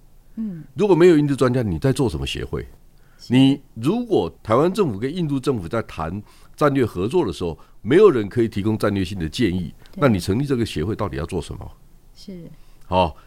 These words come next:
Speaker 2: 我们为了开发土地吗？<laughs> 我们还是想干什么事情呢？好，所以我就说哈，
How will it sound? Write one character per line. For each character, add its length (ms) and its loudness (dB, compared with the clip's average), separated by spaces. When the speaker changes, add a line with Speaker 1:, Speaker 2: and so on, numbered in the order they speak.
Speaker 2:
我 100 -4
们 140 0
为 120 4
了 160 2
开 160 -6
发 120 -2
土 140 -8
地 160 -2
吗？ 320 -4
<laughs> 320 -6
我 80 -2
们 140 4
还 80 0
是 240 0
想 200 -4
干 160 0
什 100 -2
么 80 0
事 160 -4
情 160 -2
呢？ 280 0
好， 180 2
所 180 2
以 160 4
我 180 -2
就 140 -4
说 260 -6
哈， 200 -10